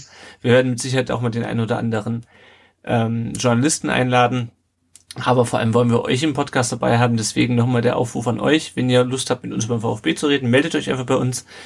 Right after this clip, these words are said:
Ihr braucht, äh, der Andreas kann es bestätigen, nicht viel außer einem Skype-Account und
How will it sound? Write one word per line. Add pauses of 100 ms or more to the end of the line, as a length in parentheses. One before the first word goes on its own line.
Ihr
braucht,
äh,
der
Andreas
kann
es
bestätigen, (240)
nicht
viel
außer
einem
Skype-Account
und